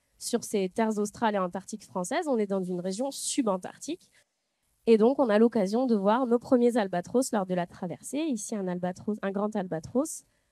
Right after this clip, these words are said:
On a également albatros à sourcils noirs qui commence à entourer, euh, le bateau à proximité, à proximité des côtes quand on commence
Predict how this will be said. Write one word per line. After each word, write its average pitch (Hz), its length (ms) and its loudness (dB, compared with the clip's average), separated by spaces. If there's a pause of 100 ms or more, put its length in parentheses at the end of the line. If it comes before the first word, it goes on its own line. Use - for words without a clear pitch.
(300)
On 202 120 0
a 202 80 4
également 190 480 -2
albatros 202 580 -2
à 208 80 -2
sourcils 185 320 -8
noirs 202 300 0
qui 220 100 -12
commence 214 500 -2 (120)
à 202 100 2
entourer, 220 720 2
euh, 180 260 0 (440)
le 220 140 6
bateau 214 440 2
à 220 80 2
proximité, 202 680 -4
à 190 180 -2
proximité 202 520 -6
des 185 120 -6
côtes 277 260 -2
quand 196 220 -10
on - 20 -12
commence 208 400 -6